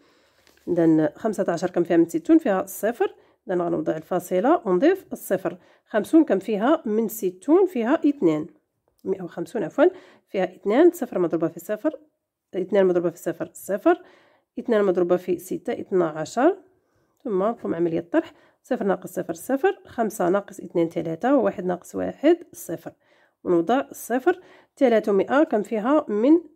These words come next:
ستون؟ إذن، آه، بما أن عندنا تلاتمائة كم فيها من ستون، غتجي شوية صعيبة، إذن يمكن لينا ناخدو تلاتون كم فيها من ستة.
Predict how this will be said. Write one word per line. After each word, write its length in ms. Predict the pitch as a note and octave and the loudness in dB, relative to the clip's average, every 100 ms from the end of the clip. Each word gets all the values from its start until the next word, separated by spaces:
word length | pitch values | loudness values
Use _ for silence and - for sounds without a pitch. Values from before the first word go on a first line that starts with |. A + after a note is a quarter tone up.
| _ | _
ستون؟ 920 | - F#3 E3+ _ - F3 G#3+ E4+ - _ _ _ _ _ _ _ _ _ _ _ _ _ _ - | -10 -6 -6 _ -2 0 4 4 2 _ _ _ _ _ _ _ _ _ _ _ _ _ _ -6
إذن، 300 | G3 G3+ G3+ | 2 4 6
آه، 400 | F#3+ F#3+ - - | 6 4 2 -4
بما 280 | F#3 F#3+ F3 | -2 -2 0
أن 100 | E3 | 0
عندنا 220 | D#3+ F3+ | 2 0
تلاتمائة 720 | G3 F#3+ F3+ E3+ - E3+ A3+ | 0 -2 2 0 2 2 2
كم 140 | A3+ | 0
فيها 140 | F#3+ F#3+ | 0 2
من 100 | F3+ | 0
ستون، 300 | F3+ F3+ F#3+ | -2 -4 -2
غتجي 300 | F3+ - F#3 | -2 -6 -16
شوية 240 | - A#3 | -8 -8
صعيبة، 340 | - F#3 F#3+ F4 | -6 -6 0 2
إذن 320 | C4 C4 A#3+ | 2 0 -2
يمكن 200 | G#3+ B3+ | -4 -2
لينا 220 | G#3 A3+ | 0 0
ناخدو 460 | G3+ F#3 A3+ E4+ - _ _ _ _ _ - | -2 -2 -2 -2 -4 _ _ _ _ _ -6
تلاتون 440 | G#3+ F#3 A#3 E4 | -2 0 4 4
كم 140 | B3 | 2
فيها 260 | G3+ A#3 D#4+ | -2 0 0
من 180 | B3 A3 | 0 -4
ستة. 480 | - A3 - - | -6 -10 -10 -18